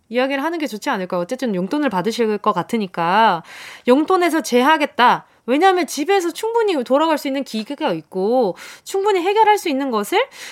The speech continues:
굳이 돈을 들여서 하는 이유를 밝히지 않는다면, 어, 그렇다면 "나는 너의 용돈에서 하는 건 좋다. 하면 너무 깨끗하고 잘해주시니 좋다. 근데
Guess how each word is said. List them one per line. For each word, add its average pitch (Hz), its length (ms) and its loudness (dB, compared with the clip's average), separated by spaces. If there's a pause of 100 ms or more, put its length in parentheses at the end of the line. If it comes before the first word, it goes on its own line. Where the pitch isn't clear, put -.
(140)
굳이 403 300 2
돈을 262 280 0
들여서 311 420 2
하는 330 320 0
이유를 202 560 0 (320)
밝히지 220 340 0
않는다면, 233 840 0 (380)
어, 302 160 2
그렇다면 311 640 2
"나는 233 380 0
너의 202 240 0
용돈에서 285 560 0
하는 539 280 0
건 523 140 2
좋다. 277 480 2
하면 359 240 0
너무 226 160 -2
깨끗하고 311 540 -2
잘해주시니 220 580 -4
좋다. 190 400 -4
근데 254 420 0